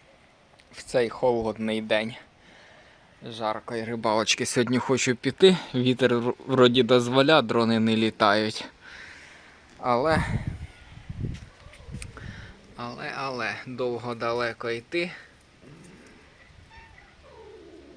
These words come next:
Дивіться, безсмертне кошеня. Безсмертне, просто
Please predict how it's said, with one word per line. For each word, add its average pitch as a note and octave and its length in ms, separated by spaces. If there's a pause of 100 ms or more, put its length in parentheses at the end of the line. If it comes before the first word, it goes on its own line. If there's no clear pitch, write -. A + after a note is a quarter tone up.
(540)
Дивіться, B2 520
безсмертне A#2+ 1000
кошеня. A2 640 (1200)
Безсмертне, A#2+ 1200 (120)
просто C#3+ 500